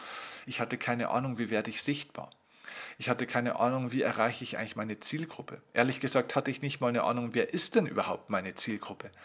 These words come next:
Mit wem möchte ich denn arbeiten? Und welche Probleme löse ich denn eigentlich überhaupt? Ich hatte keine Ahnung, wie diese Menschen mich finden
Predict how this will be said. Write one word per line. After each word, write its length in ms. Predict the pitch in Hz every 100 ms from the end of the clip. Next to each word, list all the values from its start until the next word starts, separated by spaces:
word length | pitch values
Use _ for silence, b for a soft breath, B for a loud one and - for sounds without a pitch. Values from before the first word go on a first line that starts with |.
| B -
Mit 180 | 120
wem 180 | 139 123
möchte 280 | 131 180 -
ich 80 | -
denn 160 | 110
arbeiten? 500 | - 87 - - - - B B B B - _ _
Und 260 | 139 139 -
welche 220 | 151 147
Probleme 420 | 139 131 180 226
löse 260 | 147 90 92
ich 80 |
denn 160 | - 90
eigentlich 220 | 90 95
überhaupt? 540 | 78 - 92 - - - B B B B B
Ich 120 | -
hatte 200 | 139 135
keine 320 | - 139 135 -
Ahnung, 380 | 131 147 143 143 B B
wie 460 | - 110 139 151 - -
diese 180 | 143 143
Menschen 400 | 139 156 - 147
mich 220 | 143 -
finden 500 | 180 214 240 -